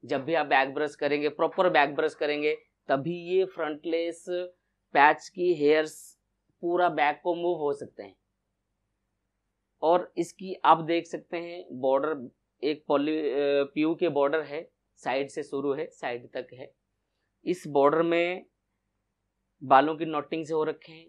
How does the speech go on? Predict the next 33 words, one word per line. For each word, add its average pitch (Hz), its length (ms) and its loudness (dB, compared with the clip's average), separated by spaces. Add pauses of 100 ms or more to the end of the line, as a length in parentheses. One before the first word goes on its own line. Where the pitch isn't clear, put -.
नेट 143 400 -6
के 165 120 -6
अंदर 139 320 -4
भी 147 120 -6
नोटिंग 151 400 -8
से 156 120 -8
हो 147 120 -2
रखे 147 260 -8
हैं। 156 180 -20 (640)
प्रॉपर 175 400 2
ये 214 500 0 (440)
एक 202 500 2 (400)
लेस, 175 520 0 (160)
लेस 170 340 -2
के 196 220 -4 (380)
ऊपर 175 260 -2
ही 202 80 -2
बना 143 200 -2
हुआ 107 240 -8
है। 101 100 -14
ये, - 140 -20 (1160)
इस 233 200 -2
लेस 185 600 2
जो 185 220 0
अंदर 156 340 2
ये 190 180 -2
मटेरियल 170 500 -2
है, 135 200 -4
इसको 165 440 -8
मेश 170 420 -4
नेट 151 220 -12
कहते 104 300 -18
हैं, 92 100 -20